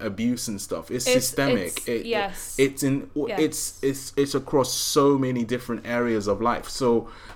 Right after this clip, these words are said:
Speaker 1: and yes,
Speaker 2: To the
Speaker 1: arguably
Speaker 2: point where you can't, it's like you can't put it, if you were to list it out, you would, you wouldn't run out of, you'd run out of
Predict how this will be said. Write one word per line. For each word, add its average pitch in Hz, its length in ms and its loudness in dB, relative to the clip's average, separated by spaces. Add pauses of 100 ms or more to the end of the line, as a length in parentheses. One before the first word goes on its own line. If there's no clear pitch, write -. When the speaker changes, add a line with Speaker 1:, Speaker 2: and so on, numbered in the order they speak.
Speaker 1:
and 139 160 2
yes, 156 220 2
Speaker 2:
To 285 60 2
the 277 60 2
Speaker 1:
arguably 156 200 8
Speaker 2:
point 294 300 4
where 262 380 4
you 226 180 -8
can't, 220 580 -2 (180)
it's - 160 -6
like 220 180 -2
you 233 120 -8
can't 254 340 0
put 240 140 -4
it, - 240 -6 (840)
if 254 140 2
you 262 100 0
were 285 140 10
to 294 140 0
list 247 340 2
it 233 80 4
out, 233 420 0
you 226 200 -6
would, 214 320 0
you 226 220 -2
wouldn't 220 280 -2
run 208 180 -2
out 190 180 -2
of, 190 340 -10 (500)
you'd 233 160 -4
run 247 160 6
out 214 260 2
of - 240 -2